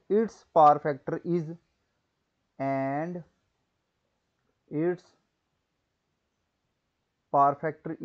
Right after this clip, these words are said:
is, power factor is zero point eight lagging, zero point eight lagging।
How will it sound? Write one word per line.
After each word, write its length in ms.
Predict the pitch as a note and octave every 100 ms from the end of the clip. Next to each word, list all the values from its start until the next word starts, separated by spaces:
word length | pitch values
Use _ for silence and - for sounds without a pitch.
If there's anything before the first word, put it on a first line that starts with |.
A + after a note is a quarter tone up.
| D#3+
is, 180 | C#3 D3+ E3 _ -
power 240 | C3+ C3+ D3
factor 360 | C3+ - D3 - E3+
is 180 | D3 D3 D#3+ _ _ _ _ _ _ _ _ _
zero 220 | C3+ D3
point 300 | C#3+ D3+ D3+ - D3+
eight 280 | C3+ C#3 C#3 D3+ B2+
lagging, 340 | A#2+ A2 - G#2 G#2+ _ _ _
zero 220 | B2 C3+ C3+
point 240 | C#3 C#3 C3+ C#3
eight 320 | C3 D3+ F3 G3+ _ _ _ _ _ C3
lagging। 500 | C#3 C3+ G2+ G2